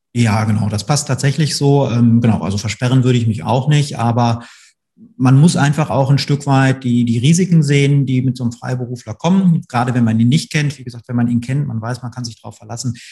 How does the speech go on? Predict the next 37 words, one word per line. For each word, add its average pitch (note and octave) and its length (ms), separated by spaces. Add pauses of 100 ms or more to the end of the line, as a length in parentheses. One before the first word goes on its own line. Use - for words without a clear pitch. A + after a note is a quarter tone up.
(200)
Aber A#2 160
das B2 220
gilt D#3 220
letztendlich C3+ 500
für B2+ 80
die A#2 100
gesamte A#2+ 340
Beratung. A2+ 520
Ich A2 80
meine, A#2+ 120
du A#2+ 60
bist B2 140
auch B2 120
lange C#3 260
genug C3 260
im B2+ 100
Geschäft, C3+ 380
um A#2+ 80
das A#2 220
zu A2 160
wissen. C#3+ 300
Am A3 180
Ende C#3+ 280
des C3+ 200
Tages B2 360
ist - 140
das A#2 100
ein A#2+ 120
People-Business D3+ 680
und A#2+ 80
es A#2 120
kommt B2 180
auf A#2 100
die - 140
einzelnen A#2 400
Menschen C#3 320
an. B2+ 300